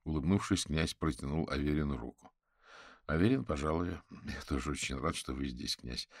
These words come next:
Теперь я спокоен за эту операцию и, с вашего позволения, откланиваюсь. — Прошу вас не торопиться, — остановил его Булгаков. — Если бы я не застал вас здесь, я бы отправился к вам домой.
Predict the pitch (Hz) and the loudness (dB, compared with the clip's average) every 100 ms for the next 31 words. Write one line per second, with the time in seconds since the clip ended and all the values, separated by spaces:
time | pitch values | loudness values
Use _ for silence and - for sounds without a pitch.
0 | - - - - - - 160 135 127 98 | -18 -18 -20 -14 0 6 8 10 8 6
1 | 76 95 127 80 85 80 - 64 64 - | 6 6 6 4 2 0 -4 -4 -4 -4
2 | 67 65 78 78 - 80 87 82 - 78 | -4 -2 0 -2 -2 0 2 2 4 0
3 | - 69 65 65 67 65 - 62 62 60 | 0 -2 -2 -2 -4 -4 -8 -12 -12 -14
4 | 60 - - - - - - - - 156 | -18 -16 -16 -16 -14 -12 -12 2 8 8
5 | - - 131 113 - 123 110 117 101 113 | 8 6 6 4 2 2 6 8 8 6
6 | 101 - - - - - 60 - 71 67 | -2 -4 -10 -10 -12 -6 -6 -2 0 0
7 | 67 67 65 62 69 62 60 - - _ | 0 -2 -2 -2 -4 -4 -8 -10 -18 _
8 | _ _ _ _ - - - 131 - 113 | _ _ _ _ -20 -20 -2 -2 4 8
9 | 117 113 117 107 110 104 - 98 82 82 | 12 12 12 10 10 8 8 8 10 8
10 | 78 - 76 69 110 - - - 131 120 | 6 2 -2 0 0 -2 -2 2 4 4
11 | 113 123 120 113 - - 113 110 117 110 | 4 6 6 6 2 6 6 8 6 4
12 | 58 - | 0 -4